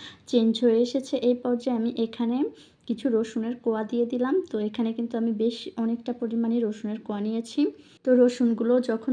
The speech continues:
অনেকটা সফট হয়ে আসবে, ওই পর্যায়ে আমি এখন পেঁয়াজগুলো দিয়ে দিচ্ছি।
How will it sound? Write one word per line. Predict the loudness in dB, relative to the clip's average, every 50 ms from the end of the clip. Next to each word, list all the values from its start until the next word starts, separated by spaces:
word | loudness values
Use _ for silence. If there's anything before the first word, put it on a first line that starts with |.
| -2 0
অনেকটা | 0 0 0 0 -2 -2 -4 -4 -4
সফট | -4 -4 -4 -6 -10 -6
হয়ে | 0 2 2 4 4
আসবে, | 2 0 0 2 0 2 4
ওই | 2 2
পর্যায়ে | 2 2 0 0 -2 -2 -2 -2 0
আমি | 0 0 0 -2 -4
এখন | -4 -6 -4 -2 -2 -2 -2 -6 -16 _ _ _ 0
পেঁয়াজগুলো | 0 2 2 0 -2 -2 -2 2 2 2
দিয়ে | 4 4 4 4 4
দিচ্ছি। | 4 0 -4 -4 -4